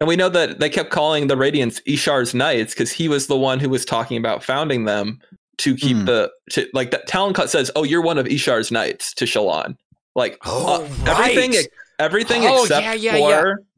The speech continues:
Speaker 1: potentially that original binding the surges, I think is Ishar for sure. Like, it
Speaker 2: Jeez.
Speaker 1: could be attributed to him based
Speaker 3: Mm.
Speaker 1: on what we know.
Speaker 2: 'Cause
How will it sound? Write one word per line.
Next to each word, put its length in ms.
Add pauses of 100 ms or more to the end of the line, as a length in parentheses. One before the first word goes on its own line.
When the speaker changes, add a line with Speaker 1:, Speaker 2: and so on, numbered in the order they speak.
(460)
Speaker 1:
potentially 1040
that 160
original 540
binding 460
the 80
surges, 640
I 140
think 200
is 240 (300)
Ishar 400
for 120
sure. 440 (340)
Like, 160
it 40 (120)
Speaker 2:
Jeez. 40
Speaker 1:
could 120
be 100
attributed 400
to 60
him 80
based 200
Speaker 3:
Mm. 40
Speaker 1:
on 60
what 100
we 80
know. 340 (760)
Speaker 2:
'Cause 360